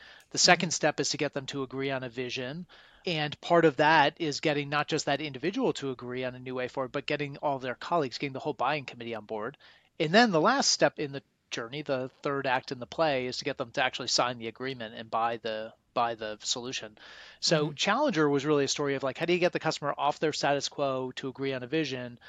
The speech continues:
Speaker 1: Challenger Customer was a story of how do I get that individual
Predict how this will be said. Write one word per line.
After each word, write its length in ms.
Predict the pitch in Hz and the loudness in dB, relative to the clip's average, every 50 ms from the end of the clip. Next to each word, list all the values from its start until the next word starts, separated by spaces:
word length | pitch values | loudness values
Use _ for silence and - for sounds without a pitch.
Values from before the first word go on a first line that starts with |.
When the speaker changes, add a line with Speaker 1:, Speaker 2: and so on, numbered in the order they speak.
| - - _ _ - | -20 -20 _ _ -2
Speaker 1:
Challenger 320 | - 185 165 156 147 151 | 2 2 2 2 2 -2
Customer 420 | - - 196 196 - - 170 156 | 2 4 4 4 4 2 0 0
was 520 | 147 143 143 139 139 143 139 139 131 - - | 2 4 4 4 4 4 2 2 2 0 0
a 80 | 175 | 0
story 260 | 156 - 156 147 143 139 | -2 -2 -2 -2 -2 -2
of 100 | 135 - | -4 -4
how 120 | - - | -2 2
do 100 | 185 185 | 4 4
I 60 | 165 | 6
get 180 | 143 151 139 - | 4 2 0 2
that 240 | 139 143 170 208 208 | 2 2 4 4 2
individual 720 | 175 143 135 123 139 131 135 135 135 135 131 127 127 | 2 0 -2 -4 -4 -4 -4 -4 -2 -2 -2 -4 -6